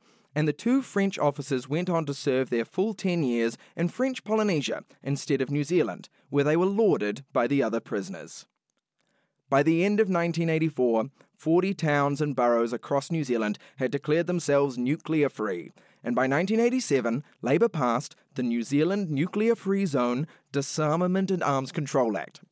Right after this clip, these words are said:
declaring New Zealand and their surrounding waters a nuclear-free zone. The U S retaliated by kicking us out of the security treaty with Australia and the U S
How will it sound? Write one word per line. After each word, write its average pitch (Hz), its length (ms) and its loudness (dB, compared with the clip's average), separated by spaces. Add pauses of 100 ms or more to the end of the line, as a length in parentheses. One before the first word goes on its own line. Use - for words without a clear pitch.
(140)
declaring 262 500 2
New 196 140 2
Zealand 147 380 2
and 147 140 2
their 147 60 2
surrounding 175 520 2
waters 143 420 2
a 123 80 0
nuclear-free 156 800 0
zone. 110 480 -4 (520)
The 240 120 2
U 285 180 4
S 262 180 0
retaliated 214 680 2
by 131 180 2
kicking 220 380 -2
us 220 120 0
out 143 140 2
of 151 80 0
the 160 60 0
security 127 500 0
treaty 123 300 -2
with 120 120 -4
Australia 123 440 0
and 123 120 0
the 127 100 -2
U 170 180 4
S 151 240 2